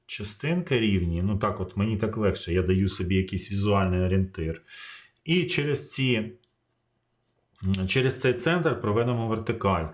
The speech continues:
Якщо с-, е, складно, якщо боїтесь,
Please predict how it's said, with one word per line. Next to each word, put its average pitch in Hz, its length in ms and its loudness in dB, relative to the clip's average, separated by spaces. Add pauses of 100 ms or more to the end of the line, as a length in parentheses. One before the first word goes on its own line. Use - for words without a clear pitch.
(420)
Якщо 156 760 2
с-, - 420 -6
е, 127 500 4
складно, 147 640 0
якщо 110 300 0
боїтесь, 113 840 0